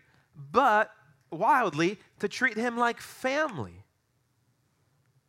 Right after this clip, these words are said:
What is thi-, where does this happen? Where does this take place?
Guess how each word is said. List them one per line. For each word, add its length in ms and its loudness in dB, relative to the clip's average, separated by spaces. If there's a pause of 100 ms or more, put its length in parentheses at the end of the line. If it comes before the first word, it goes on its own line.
(120)
What 360 -4
is 220 -12
thi-, 240 -6
where 200 -2
does 200 -2
this 200 -4
happen? 480 -6
Where 140 -8
does 140 -12
this 120 -18
take 280 -6
place? 640 -8